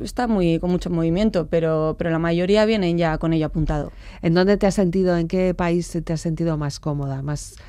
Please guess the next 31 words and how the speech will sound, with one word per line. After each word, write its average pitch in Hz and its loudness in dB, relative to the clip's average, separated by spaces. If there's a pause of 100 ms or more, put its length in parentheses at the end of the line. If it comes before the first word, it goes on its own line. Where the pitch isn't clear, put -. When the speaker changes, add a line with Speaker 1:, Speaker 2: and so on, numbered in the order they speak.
(140)
Speaker 2:
decir, 156 -4
"Jo, 151 -2
aquí 139 -2
hay 165 2
un 185 -2
montón 156 -2
de 160 0
oferta 180 -2
y 156 -2
no 156 -4
me 160 -2
ha - -2
costado - -6
Speaker 1:
Eh, 143 -6
Speaker 2:
nada", 170 -4
y 147 -4
Speaker 1:
En 190 2
India, 185 6
porque 165 2
son 185 4
vegetarianos 175 4
todos, 190 8
<laughs> - -
entonces 190 10
es 190 8
lo 196 8
más 185 6
fácil. 185 4
Cuando 180 4
la 185 6
cultura 202 8